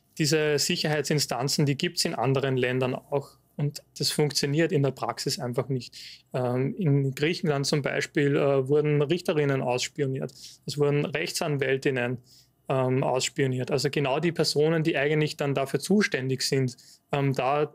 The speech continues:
äh, zu schauen, dass das alles mit, mit, äh, Sicherheit und,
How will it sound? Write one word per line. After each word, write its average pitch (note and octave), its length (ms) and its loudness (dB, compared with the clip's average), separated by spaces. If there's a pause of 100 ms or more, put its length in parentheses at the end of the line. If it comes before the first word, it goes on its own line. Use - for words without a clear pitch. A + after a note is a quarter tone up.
(140)
äh, C3+ 180 2
zu - 120 -2
schauen, C#3+ 300 0
dass D3 140 0
das C#3 120 -2
alles C3+ 300 2
mit, C#3 360 0
mit, C#3 380 -2
äh, C3 220 2
Sicherheit C#3 680 -2
und, C3 300 -4